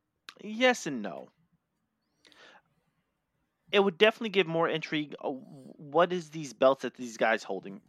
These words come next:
And they'll just go and Google or look up what belts he has.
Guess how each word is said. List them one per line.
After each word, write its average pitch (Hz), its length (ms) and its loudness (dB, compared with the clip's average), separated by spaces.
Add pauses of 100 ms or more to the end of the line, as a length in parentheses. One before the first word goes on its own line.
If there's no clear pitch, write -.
And 127 180 -8
they'll 120 240 -2
just 113 260 -14
go 117 240 2
and 104 380 -6 (260)
Google 113 500 -2
or 101 160 -4
look 104 320 -4
up 117 220 0 (320)
what 117 260 -2
belts - 540 -2
he 135 220 -8
has. 98 580 0